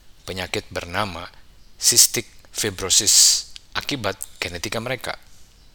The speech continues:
Penyakit ini adalah penyakit yang mempengaruhi paru-paru dan sistem pencernaan mereka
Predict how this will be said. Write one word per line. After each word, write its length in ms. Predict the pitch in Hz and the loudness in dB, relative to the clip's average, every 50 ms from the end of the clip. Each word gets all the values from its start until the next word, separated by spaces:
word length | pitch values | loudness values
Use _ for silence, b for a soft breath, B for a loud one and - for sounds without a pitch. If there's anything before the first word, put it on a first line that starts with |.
| - - - - - - - - | -20 -20 -20 -20 -20 -20 -18 -10
Penyakit 320 | 143 151 160 - 170 165 180 | -8 -6 -4 -4 -2 -2 0
ini 160 | 190 202 160 | 0 0 2
adalah 240 | 110 98 98 95 - | 2 0 -2 -2 -4
penyakit 480 | 104 98 95 87 - - 120 - - | -4 -6 -6 -6 -6 -6 -8 -8 -8
yang 160 | - 101 98 98 | -8 -10 -8 -8
mempengaruhi 720 | 95 92 90 - 82 85 82 80 95 104 113 117 117 117 | -8 -10 -10 -10 -10 -10 -10 -8 -6 -6 -4 -4 -4 -6
paru-paru 640 | - - 87 87 90 - - 104 101 107 120 120 101 | -6 -6 -6 -6 -6 -4 -4 -2 -2 -2 -4 -6 -6
dan 240 | 85 80 87 85 - | -8 -10 -8 -2 0
sistem 320 | - - 107 - 123 120 | 2 4 4 4 2 2
pencernaan 560 | 104 - 104 98 - 95 95 90 95 98 95 | -4 -6 -4 -4 -4 -4 -4 -6 -6 -6 -6
mereka 400 | 95 104 98 92 - - - 85 | -4 -4 -4 -4 -4 -6 -8 -8